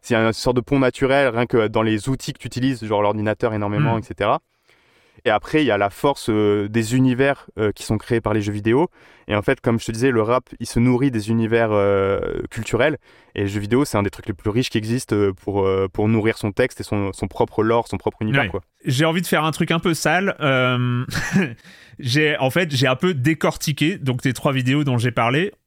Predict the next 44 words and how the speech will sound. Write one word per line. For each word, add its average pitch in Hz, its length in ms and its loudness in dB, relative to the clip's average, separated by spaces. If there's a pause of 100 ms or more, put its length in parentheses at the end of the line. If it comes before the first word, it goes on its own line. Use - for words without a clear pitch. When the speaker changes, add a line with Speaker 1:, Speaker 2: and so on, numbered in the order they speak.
Speaker 2:
J'ai 143 180 0
envie, 143 300 0
j'ai 143 160 0
envie 165 120 2
Speaker 1:
Ouais. - 60 4
Speaker 2:
de 190 40 -2
les 151 80 2
passer 170 280 0
un 202 120 2
peu 165 120 0
en 147 160 2
revue. 139 600 0
Euh, 113 140 2
donc, 120 160 -2
ces 117 160 0
trois 139 200 -2
vidéos, 131 280 2
c'est, 107 280 0
euh, 101 160 2
les, 101 220 0
les, 101 160 0
les 104 160 0
jeux 131 140 0
vidéo 127 320 0
du, 101 300 -2
du 98 120 -4
rap 104 180 -2
français, 117 360 -4
en 135 120 -2
fait. 110 320 -6
C'est, 92 400 -4
c'est 101 160 -4
une 95 100 0
série 120 280 0
de 113 100 -2
trois 110 160 -4
vidéos 117 140 -2
que - 60 -8
tu - 80 -4
as 107 40 0
fait 127 140 -4
il 113 60 -2
y 110 60 0
a 110 140 -2